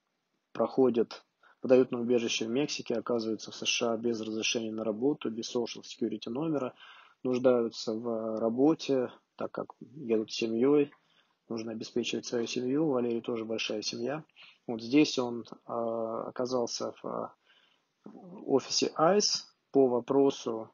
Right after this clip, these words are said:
интервью, ну и также возникла идея поменять штат. Он запланировал переехать из Калифорнии в другой штат, что, в принципе, и сделал. То есть поменял место дислокации.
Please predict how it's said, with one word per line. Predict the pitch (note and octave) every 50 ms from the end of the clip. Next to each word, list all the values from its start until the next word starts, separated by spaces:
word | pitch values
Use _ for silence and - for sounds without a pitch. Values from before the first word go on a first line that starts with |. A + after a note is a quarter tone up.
| _ _
интервью, | - B2 A2+ A#2 - B2+ B2+ B2 C#3 E3+ G3+ G3+ E3
ну | C#3 C#3
и | C#3+ B2
также | A#2 C#3 C3+ C3 B2 A2+ A#2 A#2 A2+ A2+ A2 A2 - - - _ _ _ -
возникла | B2 A#2+ A#2 B2+ C3 A#2+ - A#2+ A#2+ A#2+ A#2+
идея | A#2+ B2+ B2 A2+
поменять | A2+ - A#2 A#2 A#2+ A#2 A#2 A2+
штат. | - - - E3+ E3 F3 F3 - - - _ _
Он | - A#2+ A#2 A#2
запланировал | A#2 A#2 - B2 A#2+ B2 B2 A#2 A2+ A2 G#2+
переехать | - - A#2+ A2+ A2+ A#2 A#2 A2 - - -
из | - -
Калифорнии | - A2+ A2+ A2 - - A#2+ A2+ A2+ A2 G#2+ G#2+
в | G#2
другой | A2+ A#2 A2 A#2 A#2 G#2
штат, | - - - D#3+ E3 E3+ - - _ _ _ - - - _ _
что, | - - - B2+ A#2+
в | - -
принципе, | B2 B2 B2 A#2+ - - - B2
и | A#2+ A#2
сделал. | A#2 A2+ B2+ D3 E3+ F3+ F3 E3+ D#3+ D#3 - _ _ _ _ _ _ _ _ _ _ _ _ _ _ _ _ _ _
То | _ -
есть | G#2+ -
поменял | - A#2+ A#2+ A#2+ B2 B2+ B2 A#2
место | A#2 A#2+ A#2+ A#2 - -
дислокации. | A#2 A2+ A2+ - - B2+ B2+ - F#3 F#3+ F#3+ - - - - F3 D#3 D3 C#3